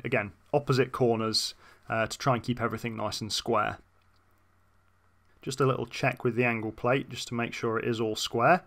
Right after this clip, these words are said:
Looks good so far. Now, to mark out the cutout, it's a little bit tricky because of the shape of the,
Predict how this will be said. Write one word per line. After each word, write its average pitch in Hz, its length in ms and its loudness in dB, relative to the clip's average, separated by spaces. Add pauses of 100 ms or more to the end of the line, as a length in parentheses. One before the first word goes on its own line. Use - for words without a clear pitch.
(440)
Looks 120 240 -4
good - 180 0
so 117 240 2
far. 160 420 4 (1120)
Now, 165 360 8 (100)
to 180 560 8 (180)
mark 214 380 8
out 190 280 4
the 139 60 -2
cutout, 127 720 2 (140)
it's - 120 -4
a 175 40 4
little 190 160 6
bit 180 160 2
tricky 165 340 4
because 123 260 2
of 120 80 -2
the 113 60 -10
shape 139 340 2
of 113 200 0
the, 123 380 4